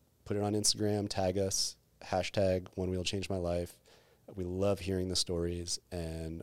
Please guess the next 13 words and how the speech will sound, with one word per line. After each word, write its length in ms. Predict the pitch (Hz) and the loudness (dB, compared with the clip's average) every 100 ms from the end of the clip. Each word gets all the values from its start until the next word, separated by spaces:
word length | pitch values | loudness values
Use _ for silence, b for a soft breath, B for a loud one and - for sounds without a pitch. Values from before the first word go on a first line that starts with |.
| 87 | -8
I'm 140 | 87 | -4
really 340 | 95 101 95 | 0 2 0
excited 440 | 90 - 90 85 85 | 0 0 0 -2 -6
to 100 | 82 | -6
hopefully 340 | 87 - 90 | -8 -6 -6
bring 400 | 80 92 90 87 | -4 -4 -2 -2
some 200 | - 90 | -2 -2
of 60 | 85 | -4
these 160 | 90 | -2
stories 340 | - 92 85 82 | -2 -2 -4 -4
onto 180 | 82 80 | -6 -8
the 60 | |
podcast, 600 | - 85 87 92 87 85 | -6 -4 -4 -4 -4 -6